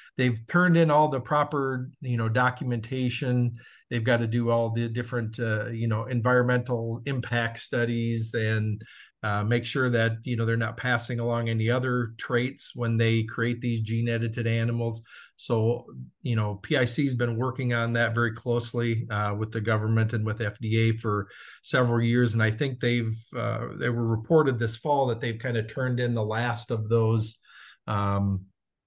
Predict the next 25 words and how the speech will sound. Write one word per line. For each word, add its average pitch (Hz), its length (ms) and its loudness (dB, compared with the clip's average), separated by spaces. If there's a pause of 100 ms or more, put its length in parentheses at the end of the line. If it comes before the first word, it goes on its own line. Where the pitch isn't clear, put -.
(280)
uh, 104 440 -8 (340)
dossiers 127 720 2
that 113 160 -2
they 110 80 -4
have 113 220 -6
to 117 180 -18
file 110 500 2 (320)
in 120 240 4
here, 107 560 4
uh, 107 400 2 (220)
uh, 104 140 -2
just 113 200 -2
about 110 220 2
a - 20 0
month 110 300 0
ago. 104 340 -2
So 107 400 -4 (300)
they're 120 100 2
really 156 360 6
pushing 165 520 2
and 123 100 2
hoping 127 440 0
to 113 80 -2
get 117 160 0
approval 113 720 -2